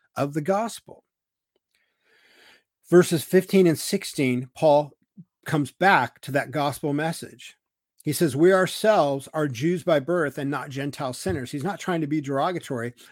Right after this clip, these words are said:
but Jews historically considered themselves to be the holy people of God, and those outside themselves, Gentiles, to, to be common sinners. It was just the way that they looked at him at that time.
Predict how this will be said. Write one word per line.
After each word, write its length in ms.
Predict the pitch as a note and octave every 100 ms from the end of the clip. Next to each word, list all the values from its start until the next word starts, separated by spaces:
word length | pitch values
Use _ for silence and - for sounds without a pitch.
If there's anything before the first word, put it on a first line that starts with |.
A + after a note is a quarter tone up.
| -
but 160 | C#3
Jews 340 | B2 F3 G3 -
historically 800 | C#3+ - F3+ F3 C#3+ C#3 B2+ - _ _ _ _ -
considered 380 | D3 F3 E3
themselves 480 | D#3 C#3 - D#3+ D#3
to 80 | C3+
be 100 | C3+
the 140 | B2+
holy 240 | A#2+ D#3+ D3+
people 320 | - D#3 C#3
of 120 | A#2
God, 440 | C#3+ D#3 C3 A2+ - _ -
and 140 | C3+
those 200 | C#3+ C#3+
outside 400 | C3 C3+ E3+ F#3
themselves, 400 | C#3+ A2+ D3 C3
Gentiles, 560 | - D#3+ D#3 C3 A2+ -
to, 160 | - C3 -
to 120 | -
be 300 | A#2+ B2+ B2 _ _
common 460 | - C3+ C3 B2+ A#2+ _
sinners. 580 | - E3+ C#3+ F#2+ - - _ -
It 80 |
was 160 | C3 B2+
just 180 | B2+ -
the 100 | B2+
way 180 | C3 C3+
that 160 | A#2+
they 120 | B2
looked 260 | B2 C3 -
at 140 | B2
him 120 | C3 -
at 120 | B2+
that 200 | A#2 G#2+
time. 320 | - D#3 B2+